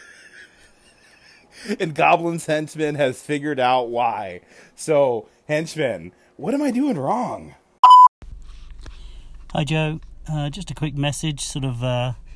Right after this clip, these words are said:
Speaker 2: sort of an F Y I kind of public service announcement kind of message. Just listening to your most recent, uh, episode, and, um,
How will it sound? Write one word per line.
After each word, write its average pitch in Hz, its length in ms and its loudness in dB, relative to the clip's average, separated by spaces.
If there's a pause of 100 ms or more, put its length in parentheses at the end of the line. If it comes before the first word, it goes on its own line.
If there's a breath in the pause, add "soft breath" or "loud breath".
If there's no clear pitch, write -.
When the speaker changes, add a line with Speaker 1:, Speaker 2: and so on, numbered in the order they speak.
(140 soft breath)
Speaker 2:
sort 127 160 -8
of 120 40 -2
an 131 100 -4
F 143 200 -8
Y 127 300 -2
I 127 380 0
kind 120 200 -4
of 117 160 -6 (180)
public 120 300 -6
service 127 440 -6
announcement 117 600 -6 (160)
kind 110 160 -6
of 110 40 -4
message. 113 480 -8 (500 loud breath)
Just 143 220 -10
listening 135 300 -4
to 135 120 -6
your 123 220 -2
most 127 480 -4
recent, 123 880 -4 (220)
uh, 127 180 -4
episode, 113 580 -4
and, 117 320 -4
um, 117 440 -2